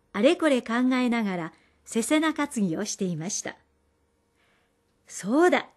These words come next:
いいことを考えた。」そう言うなり、桶を放り出すと、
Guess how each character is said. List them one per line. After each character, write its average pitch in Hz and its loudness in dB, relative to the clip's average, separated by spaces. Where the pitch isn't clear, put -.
い 285 6
い 440 4
こ 381 0
と 311 6
を 294 2
考 285 2
え 254 2
た。」 - -8
そ 359 0
う 359 4
言 359 4
う 320 0
な 226 0
り、 190 -4
桶 294 2
を 208 2
放 254 2
り 262 0
出 240 -2
す - -14
と、 - -8